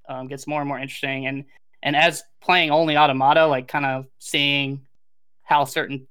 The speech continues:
things came to be, I guess, um, was in, most, more of the intrinsic stuff for me. Um, and then the gameplay gets a little bit more fun, I feel like, in the second half as well. But I've, like, I think from Sly's thing, now that I've, like, played through the game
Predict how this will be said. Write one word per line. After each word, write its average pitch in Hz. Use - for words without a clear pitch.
things 139
came 143
to 135
be, 131
I 135
guess, 143
um, 135
was 143
in, 151
most, 156
more 160
of 147
the 139
intrinsic 139
stuff 143
for 131
me. 135
Um, 139
and 151
then 165
the 156
gameplay 196
gets 143
a 151
little 143
bit 143
more 143
fun, 139
I 139
feel 135
like, 131
in 135
the 127
second 131
half 131
as 131
well. 143
But 147
I've, 156
like, 160
I -
think 190
from 139
Sly's 143
thing, 180
now 147
that 147
I've, 135
like, 127
played 135
through 147
the 131
game 139